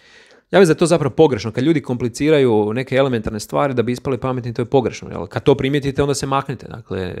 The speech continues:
stvari moraju biti, e, jednostavne. Znači, ako čovjek može na jednostavan način objasniti jednostavnim rječnikom nešto, to onda u redu, ali ako treba komplicirat, e,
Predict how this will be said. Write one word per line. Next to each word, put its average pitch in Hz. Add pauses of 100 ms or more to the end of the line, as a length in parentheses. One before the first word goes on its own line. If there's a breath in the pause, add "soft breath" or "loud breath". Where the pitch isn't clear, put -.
(100)
stvari 123
moraju 123
biti, 123
e, -
jednostavne. 123 (160)
Znači, -
ako 98
čovjek 127
može 120
na 117
jednostavan 113
način 107
objasniti 107
jednostavnim 107
rječnikom 113
nešto, 127
to -
onda 110
u 104
redu, 147 (380 loud breath)
ali 120
ako 113
treba 131
komplicirat, 127
e, -